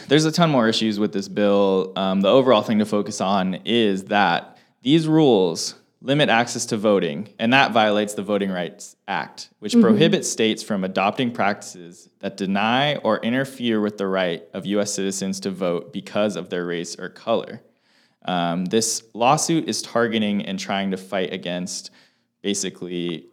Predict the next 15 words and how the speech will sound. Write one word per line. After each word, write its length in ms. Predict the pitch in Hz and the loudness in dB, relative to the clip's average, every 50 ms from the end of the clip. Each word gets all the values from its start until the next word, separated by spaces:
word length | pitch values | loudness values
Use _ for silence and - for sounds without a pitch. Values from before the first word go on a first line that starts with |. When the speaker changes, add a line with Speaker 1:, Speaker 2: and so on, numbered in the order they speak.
| _ _ _ - | _ _ _ -8
Speaker 1:
this 260 | - 90 90 - - | -8 -6 -6 -8 -10
bill 560 | - - - 107 127 110 82 82 82 85 85 | -12 -6 0 2 2 4 4 2 0 -2 -2
because 560 | 85 90 87 - 98 87 85 87 92 - - _ _ - | -4 -6 -6 -4 -4 -4 -4 -4 -6 -10 -12 _ _ -12
they 140 | 104 92 87 | -6 -4 -4
are 100 | 87 85 | -4 -4
acknowledging 1080 | - - 87 80 98 95 95 98 104 101 92 95 92 104 92 92 92 82 80 87 90 92 | -4 -4 -4 -2 -2 -2 0 0 0 0 -2 -2 -4 -4 -6 -6 -6 -6 -6 -6 -4 -4
that 180 | 95 92 87 90 | -2 -2 -2 -4
it 100 | 82 78 | -4 -6
is 180 | 80 80 92 104 | -8 -8 -6 -4
racist 580 | 104 104 101 98 - 107 98 95 95 - - - | -4 -2 -4 -4 -4 -6 -6 -6 -8 -12 -14 -12
and 380 | - 85 82 76 71 78 - - _ | -10 -10 -8 -8 -10 -10 -12 -16 _
systemically 1200 | _ _ - 101 - - - - 123 123 127 120 107 - - 110 110 107 104 101 101 101 92 - - - _ _ _ _ _ _ - | _ _ -20 -20 -20 -16 -8 -6 -4 -2 -2 -2 -4 -6 -6 -4 -2 -2 0 0 -2 -2 -4 -6 -10 -20 _ _ _ _ _ _ -8
geared 420 | - 107 113 113 107 104 101 104 | -4 0 2 2 2 2 0 -2
towards 720 | - - - 98 95 92 90 92 90 87 92 95 - - - _ _ - | -6 -6 -4 -2 -2 0 0 -2 -2 -4 -6 -8 -12 -16 -20 _ _ -14
limiting 720 | 101 113 127 131 127 117 104 113 107 107 104 101 98 101 | -8 -4 -2 0 0 0 0 0 0 2 0 0 -2 -4